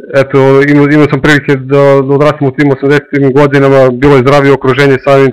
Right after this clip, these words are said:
tim i kvalitetniji život, onda se nešto kasnije izdešavalo, tako da na osnovu tih primera, ovaj, mogu da vidim, e,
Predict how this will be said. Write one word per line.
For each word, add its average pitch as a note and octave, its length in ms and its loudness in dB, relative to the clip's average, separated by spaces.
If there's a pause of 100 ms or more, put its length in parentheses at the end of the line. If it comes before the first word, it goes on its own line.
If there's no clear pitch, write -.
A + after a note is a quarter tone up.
tim C3 260 0
i B2+ 140 2 (560)
kvalitetniji C3 680 -2
život, D3 300 0
onda C#3 240 0
se C#3+ 60 -4
nešto C3 560 0
kasnije B2+ 680 -2
izdešavalo, C3+ 540 -2 (180)
tako - 260 -6
da C#3+ 180 0
na D3 180 2
osnovu D3 240 -2
tih C#3+ 240 -4 (100)
primera, C#3+ 340 2
ovaj, C3 300 2 (440)
mogu C#3 280 0
da C3+ 120 -2
vidim, C3 400 -2
e, C3 40 2